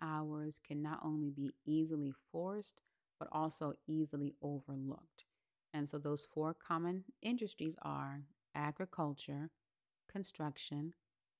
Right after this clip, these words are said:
manufacturing, landscaping, and other labor-intensive, um, sectors as well. Now, for construction, manufacturing,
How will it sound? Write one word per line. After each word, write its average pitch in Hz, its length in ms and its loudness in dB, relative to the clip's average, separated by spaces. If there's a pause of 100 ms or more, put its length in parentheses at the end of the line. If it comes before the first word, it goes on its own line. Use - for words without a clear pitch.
(200)
manufacturing, 147 1300 2 (560)
landscaping, 175 960 0 (460)
and 165 180 4
other 147 420 4 (160)
labor-intensive, 143 1120 0 (380)
um, 135 280 -2
sectors 127 520 -8
as 120 160 -10
well. 104 320 -4 (640)
Now, 156 300 2
for 143 340 4
construction, 196 840 -2 (360)
manufacturing, 156 1120 0